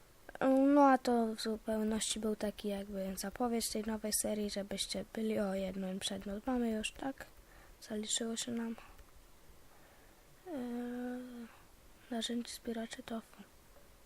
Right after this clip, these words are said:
Mam zero jednak. Poczekajcie chwilę. Dobra. To, to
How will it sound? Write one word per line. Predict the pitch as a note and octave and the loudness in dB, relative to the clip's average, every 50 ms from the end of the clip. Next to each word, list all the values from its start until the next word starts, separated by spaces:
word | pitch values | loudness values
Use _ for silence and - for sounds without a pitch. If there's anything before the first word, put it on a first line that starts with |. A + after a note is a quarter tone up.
| - - - - - - - A3+ | -20 -20 -20 -20 -20 -16 -10 -8
Mam | G#3 G3+ G3+ G3 G3 | -6 -6 -6 -6 -8
zero | - - G3 F#3 F3+ F#3 F#3+ F#3 F#3+ | -6 -6 -6 -6 -6 -6 -8 -8 -10
jednak. | F#3+ F#3+ F#3+ - - A3+ B3 - - - - - - - - - - - - - - - - - - - - - - - - - - - - - - - - - - - - - - - - - - - - - - - - - - - - - - - - - - - - - - - - - - - - - - - - - - - - - - - - - - - | -10 -12 -12 -10 -8 -8 -8 -8 -10 -16 -16 -16 -18 -20 -20 -20 -20 -20 -20 -20 -20 -20 -20 -20 -20 -20 -20 -20 -20 -20 -20 -20 -20 -20 -20 -20 -20 -20 -20 -20 -20 -20 -20 -20 -20 -20 -20 -20 -20 -20 -20 -20 -20 -20 -20 -20 -20 -20 -20 -20 -20 -20 -20 -20 -20 -20 -20 -20 -20 -20 -20 -20 -20 -20 -20 -20 -20 -20 -20 -20 -20 -20 -20 -20 -20 -20 -20 -20 -18 -12
Poczekajcie | - A#3+ - B3+ A3+ A3 G3+ G3+ - - | -8 -4 -4 -2 0 0 -2 -2 -4 -8
chwilę. | - - - - G3+ G#3 - - - - - - - - - - - - - - - - - - - - - - - - - - - - - - - - - - - - - - - - - - - - - - - - - - - - - - - - - - - | -10 -8 -6 -4 -4 -4 -6 -10 -16 -18 -18 -18 -18 -20 -20 -20 -20 -20 -20 -20 -20 -20 -20 -20 -20 -20 -20 -20 -20 -20 -20 -20 -20 -20 -20 -20 -20 -20 -20 -20 -20 -20 -20 -20 -20 -20 -20 -20 -20 -20 -20 -20 -20 -20 -20 -20 -20 -20 -20 -20 -20 -16 -16 -14 -12
Dobra. | A#3 G#3+ G#3 G#3 G#3 G3+ G3 - - - - - - - - - - - - - - - - - - - - - - - - - - - - - - - - - - - - - | -10 -8 -8 -8 -8 -10 -12 -14 -16 -18 -20 -20 -20 -20 -20 -20 -20 -20 -20 -20 -20 -20 -20 -20 -20 -20 -20 -20 -20 -20 -20 -20 -20 -20 -20 -20 -20 -20 -20 -20 -20 -20 -10 -4
To, | - C#4+ B3+ - - - - - - - - - - - - - - - - - - - - - - - - - | -2 -2 -2 -4 -8 -16 -16 -16 -16 -18 -20 -20 -20 -20 -20 -20 -20 -20 -20 -20 -20 -20 -20 -20 -20 -18 -14 -14
to | - | -14